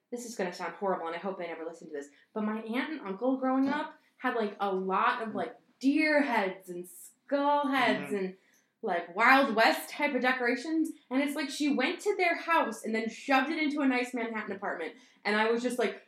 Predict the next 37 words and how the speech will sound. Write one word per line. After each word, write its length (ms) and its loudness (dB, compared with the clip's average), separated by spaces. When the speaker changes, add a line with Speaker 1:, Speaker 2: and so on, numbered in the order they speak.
Speaker 1:
"Why 360 8
would 220 8
you 240 10
do 320 8
this? 480 4
Like, 140 0
I 180 4
Speaker 2:
<laughs> 80 4
Speaker 1:
understand 460 4
that 80 0
he 140 4
likes 340 2
it, 160 0
but 100 -6
he's 440 0
wrong! 720 8
Everyone 800 4
is 100 2
wrong! 440 12
Will 200 4
is 60 -2
right! 360 8
I'm 280 2
with 200 4
Will! 300 4
High 220 0
five!" 960 4
Speaker 2:
<laughs> 120 -12
Oh, 680 -4
it's 200 -2
a, 160 -2
it's 100 -2
actually 220 0
an 40 -6
interesting 200 0
episode 200 0
because 280 -6